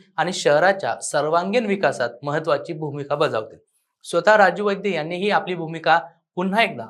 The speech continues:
अधोरेखित करत सांगितलं की, संभाजीनगरच्या विकासासाठी आणि हिंदुत्वाच्या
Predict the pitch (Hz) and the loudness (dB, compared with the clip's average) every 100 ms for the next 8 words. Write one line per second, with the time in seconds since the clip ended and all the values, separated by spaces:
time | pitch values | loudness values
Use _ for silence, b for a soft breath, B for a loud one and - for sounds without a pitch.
0 | - 139 175 202 202 202 175 165 165 151 | -8 -6 -2 -2 -4 -4 -2 -2 -4 -6
1 | 135 135 147 196 226 B B B - 147 | -6 -6 -6 -6 -8 B B B -4 0
2 | 135 160 185 233 208 175 - 247 202 202 | 2 2 2 0 0 0 0 -2 0 2
3 | 180 180 123 104 107 - 127 160 180 b | 2 2 0 -8 -12 -10 -8 -8 -12 b
4 | b _ - 127 151 196 180 135 160 185 | b _ -12 -6 -4 0 0 0 2 2